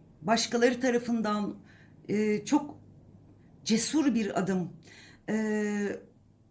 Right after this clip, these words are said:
çok cüretkar bir tavır, ya da ne bileyim, e, "Nasıl olur, nasıl ya-, yok canım, başaramaz, bu kadar kör cesareti" denecek, başkaları tarafından bu şekilde adlandırılabilecek bir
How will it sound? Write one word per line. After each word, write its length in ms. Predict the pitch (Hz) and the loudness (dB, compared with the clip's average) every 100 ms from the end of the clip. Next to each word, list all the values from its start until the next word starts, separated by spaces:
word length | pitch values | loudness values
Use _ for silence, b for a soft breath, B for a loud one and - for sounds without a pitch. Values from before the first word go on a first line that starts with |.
| _ _ _ | _ _ _
çok 260 | 311 - 143 | -2 -2 0
cüretkar 760 | 226 247 247 - 285 311 277 | 0 2 0 0 4 4 4
bir 320 | 226 190 - - - | 0 -2 -4 -14 -4
tavır, 560 | 226 214 190 - - b b b b _ - - 143 | 0 0 -2 -6 -16 b b b b _ -8 -2 0
ya 220 | 165 247 247 | 0 0 2
da 60 | |
ne 140 | 254 285 | 4 4
bileyim, 400 | 302 285 214 - B B _ | 6 6 6 -2 B B _
e, 300 | 214 233 233 220 - - _ | 0 2 2 -2 -8 -18 _
"Nasıl 540 | 143 196 220 302 330 294 | -2 2 4 4 4 2
olur, 500 | - 240 214 180 202 | 2 2 2 0 0
nasıl 340 | 254 - 320 | 0 2 4
ya-, 200 | 294 - | 2 2
yok 260 | 247 277 - | 2 0 0
canım, 280 | 240 262 220 | 0 2 2
başaramaz, 800 | 233 262 294 269 226 185 - - _ _ _ - - | 0 2 4 4 4 -2 -6 -10 _ _ _ -20 -16
bu 220 | - 185 220 | -8 -6 0
kadar 360 | 269 254 247 | 4 4 4
kör 280 | 254 294 277 | 4 4 4
cesareti" 880 | 269 262 240 214 185 180 - 165 - b b b b - _ _ | 2 0 0 0 -2 -4 -4 -6 -6 b b b b -20 _ _
denecek, 640 | 170 233 254 - 320 - - | 2 4 4 4 2 0 -8
başkaları 500 | 190 214 - 240 294 | -4 -4 -2 -2 0
tarafından 520 | 311 285 247 254 240 | 0 0 0 2 2
bu 40 | 247 | 2
şekilde 420 | - 330 262 214 | 0 2 0 0
adlandırılabilecek 1300 | - 220 180 202 202 196 202 190 190 190 196 180 - | 0 -2 -2 -2 -2 -2 -2 -2 -2 -2 -4 -4 -4
bir 180 | 185 | -6